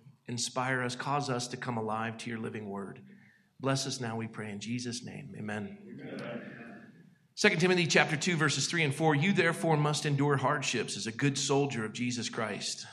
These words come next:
Speaker 1: No one engaged in warfare entangles himself with the affairs of this life, that he may please him who has enlisted him as a soldier." <clears throat> Exodus fifteen, verse three, "The Lord is a man of war.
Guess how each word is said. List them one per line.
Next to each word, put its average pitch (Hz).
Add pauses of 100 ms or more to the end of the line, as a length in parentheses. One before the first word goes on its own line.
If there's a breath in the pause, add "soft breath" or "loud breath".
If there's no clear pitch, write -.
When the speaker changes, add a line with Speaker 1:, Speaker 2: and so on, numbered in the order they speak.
(120)
Speaker 1:
No 123
one 131
engaged 120
in 117
warfare 139
entangles 135
himself 127
with -
the -
affairs 135
of 117
this 123
life, 107 (560 loud breath)
that 92
he 104
may 107
please 135
him 143
who 127
has 117
enlisted 120
him 113
as 101
a 104
soldier." 131 (420)
<clears throat> -
Exodus 131
fifteen, 151
verse 131
three, 165 (720 soft breath)
"The -
Lord 156
is 165
a 160
man 151
of 127
war. 139